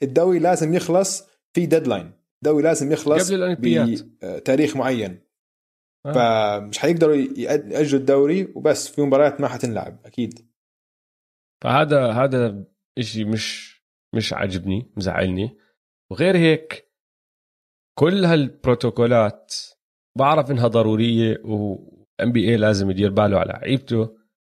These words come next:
Speaker 2: يحميهم، بس بتصعب، بتصعب تقييم الفرق. إنه أنا كيف بدي أعرف إذا هذا فريق منيح ولا مش منيح إذا نص مبارياته عم بلعبها بدون نص لعيبته؟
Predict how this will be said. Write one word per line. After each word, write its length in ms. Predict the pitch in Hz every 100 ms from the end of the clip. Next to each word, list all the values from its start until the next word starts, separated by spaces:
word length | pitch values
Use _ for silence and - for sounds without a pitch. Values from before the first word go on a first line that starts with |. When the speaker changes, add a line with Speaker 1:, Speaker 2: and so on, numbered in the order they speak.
| -
Speaker 2:
يحميهم، 560 | - 135 123 107 101 101 _ _ _ _ _ 107
بس 400 | 98 - - -
بتصعب، 800 | 107 - 190 190 - 175 151 139 - _ _ _ _ _ _ _ _ _ _ _ _ _ 110
بتصعب 640 | - 202 185 151 180 139
تقييم 640 | - 139 120 151 170 160
الفرق. 540 | 135 110 131 135 165 139 - _ _ _ _ _ _ -
إنه 180 | 123 139
أنا 120 | 190
كيف 240 | 190 220
بدي 140 | 214 185
أعرف 320 | 185 180 127
إذا 180 | 113 120
هذا 200 | 147 139
فريق 540 | - 127 156 160 147 131 _ _ _ _ _ -
منيح 480 | 110 165 185 165 139
ولا 180 | 123
مش 220 | 123 156 147
منيح 380 | 147 175 160
إذا 240 | - 123 131
نص 280 | - - 175
مبارياته 580 | 147 143 147 185 185
عم 140 | 113 123
بلعبها 380 | 135 165 160 156
بدون 320 | 135 147 147
نص 220 | 156 147
لعيبته؟ 460 | 120 113 135 -